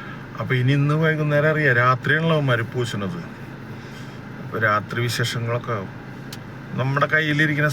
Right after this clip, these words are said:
സാധനങ്ങൾ, ഇന്ത്യയുടെ കയ്യിലിരിക്കുന്ന സാധനങ്ങളൊക്കെ കണ്ട് പേടിച്ച് വിറച്ചിരിക്കണം അവന്മാര്. ശരിക്കും പറഞ്ഞു കഴിഞ്ഞാൽ ഒരു ക്രിക്കറ്റ് കളി കാണുന്ന ആരവത്തോടു കൂടിയാണ് ഞങ്ങൾ ഇന്നലെ ഇതില്, ഇന്നലെ ഈ ഒരു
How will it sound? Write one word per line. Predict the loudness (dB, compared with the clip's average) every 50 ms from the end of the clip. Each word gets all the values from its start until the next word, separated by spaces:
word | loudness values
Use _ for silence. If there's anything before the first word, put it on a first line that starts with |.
| 2
സാധനങ്ങൾ, | 2 4 4 4 4 2 2 2 2 2 2 2 0 0
ഇന്ത്യയുടെ | 0 2 2 2 2 2 2 2
കയ്യിലിരിക്കുന്ന | 2 2 2 2 2 0 0 0 0 0 2 2
സാധനങ്ങളൊക്കെ | 2 4 4 4 2 0 0 0 0 0 0 0 0 0 0
കണ്ട് | 0 0 -2 -2 -4 -6 -12 -14 -14 -14 -14 -14 -6 0
പേടിച്ച് | 2 4 4 4 4 2 0 -2 -2 -2 -4 -4 -4 -4 -4 -2 2
വിറച്ചിരിക്കണം | 2 2 4 2 -2 -2 -2 -4 0 0 0 0 0 -4 -4 -2 -2
അവന്മാര്. | -2 -2 -4 -4 -6 -8 -10 -12 -12 -12 -12 -12 -12 -14 -14 -12 -12 -12 -12 -12 -12 -12 -12 -12 -12 -14 -14 -4
ശരിക്കും | -2 0 2 4 2 2
പറഞ്ഞു | 4 4
കഴിഞ്ഞാൽ | 4 4 4 4 2
ഒരു | 2 0 -4 -4
ക്രിക്കറ്റ് | -4 -4 -4 -2 -2 -2 0 2 2
കളി | 4 4 4 4
കാണുന്ന | 4 4 2 2 2 2 2 4 4 4
ആരവത്തോടു | 4 4 2 0 0 -2 -2 -2 -2
കൂടിയാണ് | -2 -2 -2 -2 -2 -2 0
ഞങ്ങൾ | 0 0 -2 -2 -2
ഇന്നലെ | -2 -4 -4 -4 -4
ഇതില്, | -4 -4 -4 -6 -6 -10 -10 -10 -10 -10 -10 -6 -4
ഇന്നലെ | -2 0 0 2 4 4 4 4 2 0 -4 -4 -4 -2 -2
ഈ | 0 2 2 2
ഒരു | 2 0